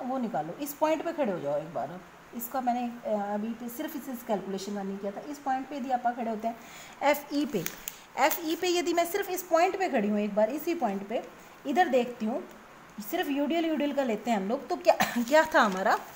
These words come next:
कि एफ़ई के ऊपर खड़ी हूँ मैं, जब मैं उस एफ़ई point पे खड़ी हूँ तो पाँच किलो न्यूटन तो load के पर खड़ी हूँ मैं,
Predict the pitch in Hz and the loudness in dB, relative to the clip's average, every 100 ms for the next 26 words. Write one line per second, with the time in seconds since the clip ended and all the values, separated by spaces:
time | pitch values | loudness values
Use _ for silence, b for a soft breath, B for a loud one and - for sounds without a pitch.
0 | - - - - - 320 294 - - - | -16 -18 -20 -20 -6 -4 -4 -8 -16 -18
1 | - - - - - - - - 320 403 | -12 -10 -10 -16 -16 -16 -10 2 6 6
2 | - - - - 320 370 359 226 233 - | 2 -14 -20 -10 2 6 6 4 -2 -12
3 | - - - - - - - - - - | -20 -20 -20 -20 -20 -20 -20 -20 -20 -20
4 | - - - - - 370 359 359 403 403 | -20 -20 -20 -16 0 6 6 8 4 8
5 | 339 381 359 247 226 - - - - 214 | 8 8 8 6 4 0 -6 -18 -4 2
6 | 330 330 339 330 - 330 349 - 349 381 | 6 8 6 2 8 8 8 2 4 4
7 | 381 359 339 349 349 330 359 359 330 - | 8 6 6 0 -2 0 2 2 2 6
8 | 285 339 370 381 381 381 349 370 339 370 | 8 6 4 4 4 2 2 4 8 8
9 | - B B B 359 381 392 - 320 440 | 6 B B B 0 4 6 10 10 12
10 | 427 294 285 | 10 8 4